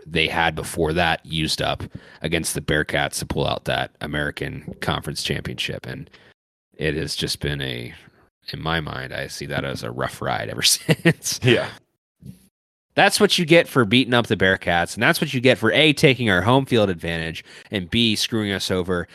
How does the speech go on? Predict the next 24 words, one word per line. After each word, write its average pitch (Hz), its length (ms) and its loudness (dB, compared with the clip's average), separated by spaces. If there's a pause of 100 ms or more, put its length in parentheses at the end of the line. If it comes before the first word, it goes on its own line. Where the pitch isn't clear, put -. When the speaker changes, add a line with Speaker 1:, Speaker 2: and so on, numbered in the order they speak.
(160)
Speaker 1:
And - 100 -16
I 80 160 -8
still - 540 4
remember 139 560 6 (360)
the 95 180 0
f-, - 220 -10 (140)
the, 80 480 -4 (460)
I, 90 240 -4 (160)
I, 64 120 -12
the, 78 320 -8 (1200)
uh, 78 240 -8
I 82 180 -2
don't 104 120 -2
even 87 120 -8
know 82 140 -6
what, 80 340 -6
ball, 113 560 4
ball 123 240 6
boy, 107 400 6
whoever 131 480 6
Memphis 104 580 0
was 90 140 -8
going 113 320 0
over. 101 380 0